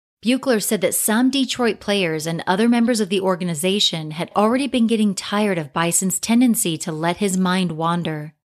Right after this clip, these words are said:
Buechler said, "One of the criticisms was that he wasn't there all the time mentally, and that frustrated a lot of coaches and owners,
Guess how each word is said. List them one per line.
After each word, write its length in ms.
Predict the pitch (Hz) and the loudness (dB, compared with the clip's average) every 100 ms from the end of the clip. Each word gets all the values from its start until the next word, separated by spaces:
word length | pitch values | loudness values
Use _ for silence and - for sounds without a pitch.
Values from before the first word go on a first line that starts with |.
| _ _ _ - | _ _ _ -2
Buechler 400 | 208 233 233 208 | 0 2 2 0
said, 400 | - 185 165 160 _ _ _ _ _ - | 2 0 0 -6 _ _ _ _ _ -4
"One 240 | 185 226 | 2 2
of 80 | 262 | 2
the 80 | - | -2
criticisms 840 | - 247 240 208 185 175 165 - | 0 0 0 0 0 -2 -4 -4
was 140 | 180 | -2
that 160 | 170 - | 0 0
he 140 | 208 | -2
wasn't 460 | 170 180 190 240 233 | 0 2 2 2 2
there 380 | 254 233 175 - | 2 2 0 0
all 140 | 170 | 0
the 100 | 190 | 0
time 440 | 196 240 233 180 | 0 0 2 2
mentally, 640 | 175 190 - 175 160 156 - _ _ _ _ - | 0 0 -2 -6 -6 -8 -14 _ _ _ _ -4
and 180 | 175 | 0
that 240 | 165 180 - | 2 2 0
frustrated 680 | 226 240 - 196 170 160 - | 0 0 0 0 0 -2 -4
a 80 | 151 | -8
lot 320 | 156 160 185 | -2 2 2
of 100 | 196 | 0
coaches 500 | - 233 - 175 151 | 0 0 0 -2 -2
and 200 | - 170 | -4 -2
owners, 560 | 180 214 185 156 156 | 2 2 2 -2 -10